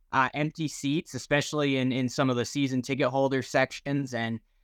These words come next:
uh, you know, if this continues, that, that stadium, Robert Kraft, you know, he's looking around there and seeing the empty seats, and we're just not really used to that. And,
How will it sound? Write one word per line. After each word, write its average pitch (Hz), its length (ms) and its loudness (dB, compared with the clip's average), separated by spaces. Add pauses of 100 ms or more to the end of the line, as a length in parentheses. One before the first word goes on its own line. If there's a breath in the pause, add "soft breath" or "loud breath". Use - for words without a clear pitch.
(160)
uh, 120 260 4
you 147 140 2
know, 120 140 2
if 123 120 -6
this 247 220 0
continues, 147 920 0
that, 151 280 2 (160)
that 147 280 2
stadium, 156 800 2 (680 soft breath)
Robert 202 380 6
Kraft, 185 300 6
you 214 100 0
know, 277 160 4
he's 147 220 -2
looking 131 240 -2
around 117 320 0
there 120 140 -2
and 120 100 -4
seeing 131 240 0
the 120 140 2
empty 120 240 -4
seats, 131 380 -4
and 117 160 -6 (320)
we're 170 160 2
just 202 240 0
not 160 220 6
really 147 240 0
used 131 320 -2
to 123 100 -4
that. 113 360 0
And, 117 280 -2